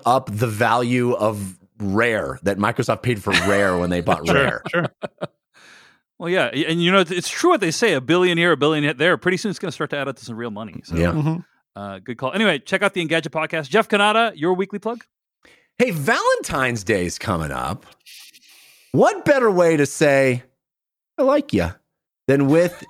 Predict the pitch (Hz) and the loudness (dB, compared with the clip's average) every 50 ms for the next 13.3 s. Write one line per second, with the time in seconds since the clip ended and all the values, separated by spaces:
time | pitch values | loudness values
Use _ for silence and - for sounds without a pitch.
0 | - - - - 85 78 73 73 69 65 64 64 64 - - - 87 95 110 - | -20 -20 -8 -4 -2 -2 0 0 -2 -4 -4 -8 -10 -14 -4 -2 0 0 0 -2
1 | - 170 156 156 170 180 180 185 185 185 185 180 - - 85 76 _ - 76 69 | -2 -2 0 0 2 2 2 2 0 0 -2 -4 -6 -10 -12 -8 _ -4 -4 -4
2 | - - - - _ - 90 95 113 147 170 - - - _ _ _ - 131 143 | -4 -10 -10 -12 _ -2 0 2 2 0 -2 -4 -14 -16 _ _ _ -2 0 2
3 | 170 202 226 233 226 214 196 180 165 147 131 117 101 82 78 78 - - - - | 4 4 4 4 4 2 2 2 4 4 4 4 2 2 0 -4 -6 -6 0 2
4 | 156 208 262 - - - 311 320 330 330 247 190 170 156 131 - - - _ _ | 2 2 2 0 -2 0 2 4 4 4 2 2 0 -2 -4 -10 -12 -12 _ _
5 | _ _ _ _ _ _ _ _ _ _ _ _ _ _ _ _ - - 233 294 | _ _ _ _ _ _ _ _ _ _ _ _ _ _ _ _ -4 0 0 2
6 | 311 320 311 269 196 170 165 156 151 127 160 151 143 139 - - - 180 208 269 | 2 2 4 4 4 4 2 2 2 2 2 2 2 0 -2 -2 -2 0 2 2
7 | 285 285 269 - - 156 139 127 120 - - 110 104 147 175 190 - - - 143 | 2 0 -2 -2 0 2 2 2 0 -2 -4 -2 0 0 0 0 0 -2 0 0
8 | 143 139 139 131 117 - - - - _ _ - 147 214 320 427 440 403 247 165 | 2 2 2 2 0 0 -6 -16 -20 _ _ -2 0 2 2 4 4 2 2 2
9 | 139 131 180 202 190 - 160 135 131 - - - 170 165 139 127 120 110 104 - | 2 2 2 2 2 0 0 0 0 -2 2 2 2 4 4 4 2 2 -2 -6
10 | _ _ _ _ _ _ _ _ _ _ _ _ _ _ _ _ _ _ _ _ | _ _ _ _ _ _ _ _ _ _ _ _ _ _ _ _ _ _ _ _
11 | - 127 190 247 277 214 247 359 339 180 110 - - - 67 58 55 - - - | -2 2 4 4 4 4 4 2 2 0 -2 -4 -4 -6 -6 -6 -6 -12 -16 -18
12 | - - - _ _ _ _ _ 92 98 98 90 - - 107 101 95 92 90 87 | -18 -20 -20 _ _ _ _ _ -2 -2 -2 -2 -2 -2 -2 0 0 0 0 0
13 | 80 78 76 73 76 - | 0 0 -2 -2 -4 -8